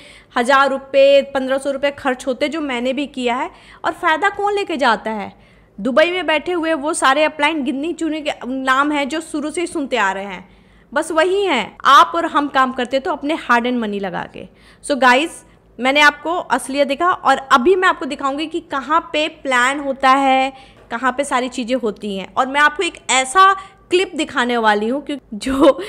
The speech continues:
एक बंदा है जो अपने प्रोस्पेक्ट को कॉल कर रहा है और उसका जो सीनियर है बगल में बैठा हुआ है और उसके कान में बोल रहा है कि "ऐसे बोलो, ऐसे बोलो।" आप देखो इस वीडियो में।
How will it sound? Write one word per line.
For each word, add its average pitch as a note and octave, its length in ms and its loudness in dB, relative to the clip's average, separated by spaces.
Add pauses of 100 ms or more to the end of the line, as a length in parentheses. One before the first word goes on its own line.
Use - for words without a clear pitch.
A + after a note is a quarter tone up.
(220)
एक A3+ 180 -2
बंदा B3+ 320 4
है D4+ 280 6
जो C4+ 140 0
अपने C4+ 220 0
प्रोस्पेक्ट C#4 580 -2
को C#4+ 100 -2
कॉल D4 340 2
कर C#4+ 200 2
रहा G#3 220 4
है D4+ 360 0
और G#3+ 120 4
उसका C#4+ 600 -2
जो F4 140 -2
सीनियर D#4 500 -2
है G#3+ 240 -4 (380)
बगल C#4 260 4
में D#4+ 200 0
बैठा A#3 280 2
हुआ D4 220 4
है F4 60 2
और D4+ 40 -8
उसके D#4 220 -6
कान C4+ 380 2
में F4 120 -4 (160)
बोल B3+ 180 0
रहा A#3+ 120 -2
है C4 80 -6
कि B3+ 120 -16 (120)
"ऐसे B3 220 -8
बोलो, B3+ 260 -2
ऐसे A#3+ 220 -4
बोलो।" C#4 180 -2
आप D4+ 280 4
देखो C#4 340 2
इस C4+ 240 -4
वीडियो G3 320 -4
में। D#3 200 -14